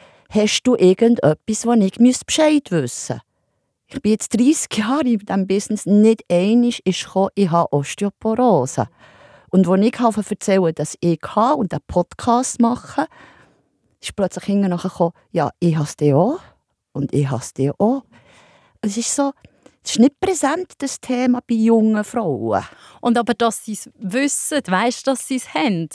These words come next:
Speaker 2: Wieso wissen sie es denn? Ist mal
Speaker 1: Ja.
Speaker 2: etwas gewesen?
Speaker 1: Ja, also sie haben auch den Test gemacht und, äh, die Diagnose haben sie, aber die ist irgendwie in vielen Köpfen auch nicht präsent. Also jetzt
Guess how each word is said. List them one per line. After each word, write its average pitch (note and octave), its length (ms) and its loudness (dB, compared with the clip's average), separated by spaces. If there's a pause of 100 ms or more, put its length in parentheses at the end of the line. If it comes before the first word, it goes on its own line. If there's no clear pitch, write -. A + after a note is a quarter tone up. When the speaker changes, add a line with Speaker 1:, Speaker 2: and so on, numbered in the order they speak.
Speaker 2:
Wieso G#3+ 320 -2
wissen B3 320 -4
sie D4 120 -4
es - 120 -6
denn? D4 280 0
Ist - 180 -8
mal G#3+ 140 0
Speaker 1:
Ja. G3+ 80 -4
Speaker 2:
etwas - 280 -10
gewesen? B3 180 2
Speaker 1:
Ja, D4+ 160 6 (220)
also G#3+ 220 2
sie A3+ 200 4
haben F3+ 320 4
auch G3 120 4
den - 180 -10
Test - 460 -2
gemacht B3 580 0
und, F#3+ 420 0 (100)
äh, G3 300 -6 (520)
die G3 60 -4
Diagnose G3 540 2 (120)
haben F3 240 -2
sie, D4+ 220 -2
aber F#3 240 -6
die C4+ 100 0
ist - 120 -2
irgendwie E4+ 540 -4
in A3 120 -6
vielen D#4 280 -2
Köpfen D#4+ 500 -6
auch C4 260 0
nicht A#3+ 220 2 (100)
präsent. G#3+ 800 0 (500)
Also G#3 220 -4
jetzt - 640 -6